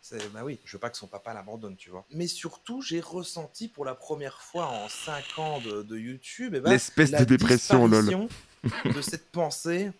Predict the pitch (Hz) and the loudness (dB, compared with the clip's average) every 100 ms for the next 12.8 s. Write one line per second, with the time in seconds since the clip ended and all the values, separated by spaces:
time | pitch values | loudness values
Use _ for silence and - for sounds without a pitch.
0 | _ 175 165 170 180 175 202 175 147 151 | _ -8 -4 -4 -4 -6 -4 -4 -4 -6
1 | 147 147 143 160 170 180 151 175 185 120 | -4 -6 -6 -8 -4 -6 -4 -4 -4 -4
2 | 110 135 120 110 175 151 147 - 165 170 | 2 2 2 0 -2 -4 -8 -4 0 0
3 | 170 98 87 82 76 147 147 139 131 113 | 0 2 4 2 0 -2 -6 -4 0 4
4 | 87 85 85 - - - - - 60 58 | 6 6 4 0 -2 -2 -4 -4 -2 0
5 | - 90 92 85 - 85 - 92 82 92 | 4 8 8 6 4 2 4 0 0 -4
6 | - 98 104 - 92 101 82 82 - 87 | 2 6 6 6 4 6 4 4 4 6
7 | 90 92 104 117 - - - - - _ | 6 8 8 8 4 -4 -16 -18 -20 _
8 | - 101 104 - 123 110 110 123 117 104 | 2 4 4 4 4 6 4 6 6 4
9 | 104 101 - - 85 101 98 104 - 107 | 6 4 2 -4 2 6 8 6 6 8
10 | 107 - 117 104 92 101 110 107 95 - | 8 8 6 8 6 8 6 6 4 4
11 | 101 90 95 90 101 101 95 101 113 104 | 4 6 6 8 8 6 4 4 4 6
12 | 95 90 95 98 101 104 117 | 6 6 4 6 8 8 6